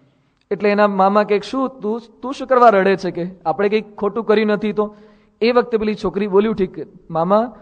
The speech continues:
હું જ ફોન કરતી હતી." એના મામાને આશ્ચર્ય થયું કે, "તું ફોન શાના માટે કરતી હતી?" પછી પોલીસે એ છોકરીને બરાબર રિમાન્ડ પર લીધી, "તે ફોન શાના માટે કર્યા, ક્યાંથી પ્રેરણા મળી?" એ વખતે દસ વર્ષની છોકરી કહે છે કે ટીવીમાં દૂરદર્શન ઉપર આંખે સિરિયલ આવતી હતી,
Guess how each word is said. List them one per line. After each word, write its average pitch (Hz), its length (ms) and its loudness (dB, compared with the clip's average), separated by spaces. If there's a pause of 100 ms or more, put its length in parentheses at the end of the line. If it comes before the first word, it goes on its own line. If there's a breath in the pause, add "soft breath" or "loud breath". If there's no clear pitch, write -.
(160 loud breath)
હું 208 140 0
જ - 80 -8
ફોન 170 220 -4
કરતી 170 340 -6
હતી." 113 180 -14 (800)
એના 185 140 -4
મામાને 180 320 0
આશ્ચર્ય 185 420 -2
થયું 185 180 -4
કે, 180 60 -2
"તું 180 240 -6
ફોન 208 240 -4
શાના 214 280 0
માટે 160 200 0
કરતી 135 260 -10
હતી?" 123 160 -12 (240 soft breath)
પછી 202 200 -6
પોલીસે 247 420 0
એ 247 40 2
છોકરીને 220 340 -2
બરાબર 214 280 4
રિમાન્ડ 208 300 2
પર 202 120 -2
લીધી, 196 200 0
"તે 208 260 0
ફોન 214 260 -2
શાના 214 300 2
માટે 175 200 0
કર્યા, 135 260 -8 (360 soft breath)
ક્યાંથી 208 320 4
પ્રેરણા 226 380 4
મળી?" 202 260 4 (440 loud breath)
એ 247 140 4
વખતે 254 300 2
દસ 208 280 2
વર્ષની 208 300 -2
છોકરી 190 320 -2
કહે 220 160 2
છે 208 100 -2
કે - 100 -8
ટીવીમાં 220 640 0 (360 loud breath)
દૂરદર્શન 214 520 0
ઉપર 220 200 0
આંખે 180 500 -2
સિરિયલ 196 380 0
આવતી 180 260 2
હતી, 123 200 -10